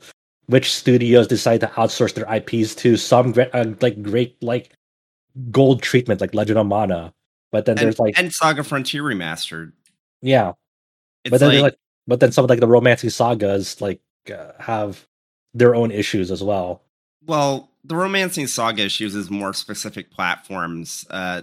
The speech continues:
Speaker 2: there are versions that are, like, definitely good. I think the issues with Romancing Saga are down to the fact that they were, like, full, proper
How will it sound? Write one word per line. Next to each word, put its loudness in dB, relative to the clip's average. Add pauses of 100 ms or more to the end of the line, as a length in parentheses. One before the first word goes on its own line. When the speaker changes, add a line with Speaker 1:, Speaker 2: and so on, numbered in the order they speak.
(120)
Speaker 2:
there -6
are 2
versions -6
that -6
are, -4
like, -10 (140)
definitely -8
good. -6 (520)
I -4
think -6
the -4
issues -4
with -12
Romancing -8
Saga -8
are -8
down -6
to -18
the -10
fact -4
that -10 (1200)
they 0
were, 0
like, 0
full, -4
proper -4